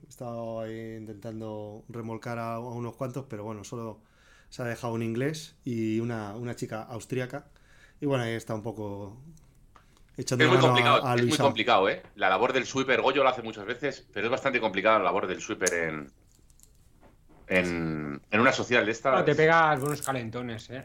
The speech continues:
Speaker 3: Y luego tienes que estar muy atento, sí. Ah,
Speaker 1: Bueno.
Speaker 3: decía John que, que, que me activara G P S en Cape Town, porque como nunca salgo a la calle, y salí ayer, John, que puedes ver mi Strava.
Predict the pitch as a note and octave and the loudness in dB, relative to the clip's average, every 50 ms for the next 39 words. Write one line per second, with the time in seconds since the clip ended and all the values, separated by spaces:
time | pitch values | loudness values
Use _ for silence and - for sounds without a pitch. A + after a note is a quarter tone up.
0 | - C#3+ B2 C3 C3 C#3+ C3 D3+ C#3+ C#3 C#3+ C3+ - D3 B2+ B2+ A#2+ G#2+ G2 A2 | -10 -8 -4 -4 -2 0 0 0 0 0 -2 -2 -2 0 0 0 0 -2 -2 -4
1 | A2 G#2+ G#2 G#2 - - A#2 A2 - G#2+ - - - - - - - - - - | -4 -6 -6 -8 -12 -12 -14 -14 -14 -14 -18 -20 -20 -20 -18 -18 -16 -16 -16 -16
2 | - - - - - - - - - - - D#3 F3 C#3 E3+ - D#3+ C3+ C3 F3 | -16 -18 -18 -20 -20 -20 -20 -20 -12 -2 0 2 2 4 4 4 4 6 6 6
3 | F#3 G3 F#3 E3+ F#3+ G#3+ G#3+ G#3 G3+ G3 - - E3+ E3 D#3+ D#3 D#3 D#3 D3 C#3+ | 8 8 8 8 6 4 6 4 2 2 2 -2 -4 0 0 2 2 2 0 0
4 | C#3 C3 B2+ B2+ - - - C3+ C3+ C3+ C3+ C3 C3 - C3+ C#3 C#3+ D#3 D3 - | -2 -2 -4 -6 -8 -8 -6 -4 -4 -2 -2 -2 -2 -2 0 2 4 4 4 2
5 | D#3+ C#3 A#2+ C3+ C#3 C3+ - D3+ B2+ - C3+ C3 C3+ - - B2 B2+ A#2 A2 A#2 | 0 -2 0 -2 -4 -2 -2 -4 -2 -2 -2 -2 -2 -2 -2 -2 -2 -2 -4 -6
6 | A2+ A2 G2+ A2 A2 A2+ A#2 B2 B2+ C#3 C#3 A#2+ - C#3+ C3 B2 B2 A#2+ A#2 A2 | -6 -6 -4 -2 0 0 2 2 4 4 2 4 4 4 4 6 6 4 4 4
7 | B2 C3 C#3 C3 A#2+ A2+ A#2 - A2+ - B2+ C3 C#3 D3+ C#3+ C3+ B2+ C#3 C#3 C3 | 6 6 6 6 6 4 2 0 -2 2 4 6 8 8 8 8 8 8 6 4
8 | C3 - - - - A#2+ A#2 - - C3 C3 A#2+ B2 A2 A2 A#2+ B2 A2+ A2+ B2+ | 2 -2 -10 -12 -10 -10 -8 -4 0 0 0 0 0 0 2 2 4 4 4 2
9 | A#2 A#2 A2+ A2 - - - A#2+ B2 B2+ A#2 F#2+ - - | 2 2 2 0 0 0 0 2 4 4 4 2 -2 -6